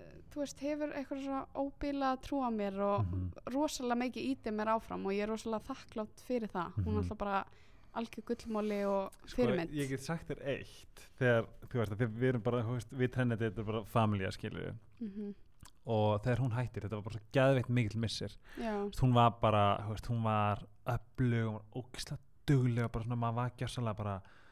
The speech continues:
Speaker 2: þú veist,
Speaker 1: Bara
Speaker 2: ef maður ætlar að
Speaker 1: æði.
Speaker 2: vera góð bloggari, þá þarf til að svona keep up with her, skilurðu.
Speaker 1: Mhm.
Speaker 2: Og ég man eftir því að það var að tala um það kom nýr, hérna, förnarbloggari og, þú veist, ég, þú veist, ég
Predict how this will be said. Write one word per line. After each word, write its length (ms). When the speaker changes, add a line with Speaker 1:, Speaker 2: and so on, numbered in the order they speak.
Speaker 2:
þú 140
veist, 340
Speaker 1:
Bara 140
Speaker 2:
ef 80
maður 100
ætlar 140
að 80
Speaker 1:
æði. 40
Speaker 2:
vera 160
góð 80
bloggari, 380
þá 160
þarf 120
til 100
að 100
svona 180
keep 220
up 100
with 120
her, 180
skilurðu. 400
Speaker 1:
Mhm. 100
Speaker 2:
Og 80
ég 120
man 240
eftir 240
því 320
að 540
það 120
var 80
að 60
tala 180
um 100
það 40
kom 160
nýr, 160
hérna, 380
förnarbloggari 680
og, 300
þú 60
veist, 200
ég, 200
þú 40
veist, 140
ég 520